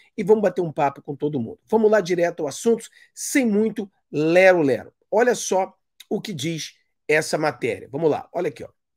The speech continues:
É uma matéria do uol e várias outras revistas, porque se eu não mostrasse pra você, normalmente eu faço um corte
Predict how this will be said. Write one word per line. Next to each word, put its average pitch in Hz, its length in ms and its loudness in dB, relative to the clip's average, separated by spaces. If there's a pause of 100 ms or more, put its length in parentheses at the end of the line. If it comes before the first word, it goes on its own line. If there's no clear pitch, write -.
(500)
É 139 40 -6
uma 156 60 -2
matéria 147 380 0
do 165 100 -2
uol 185 300 2 (280)
e 220 120 -6
várias 160 580 2
outras 139 260 -8
revistas, 139 460 -12 (260)
porque 208 220 -4
se 233 140 -2
eu 269 80 0
não 330 200 0
mostrasse 202 640 -4
pra 151 100 -12
você, 131 280 -6
normalmente 190 540 -4
eu 196 40 -8
faço 165 380 -10
um 214 40 -8
corte - 520 -8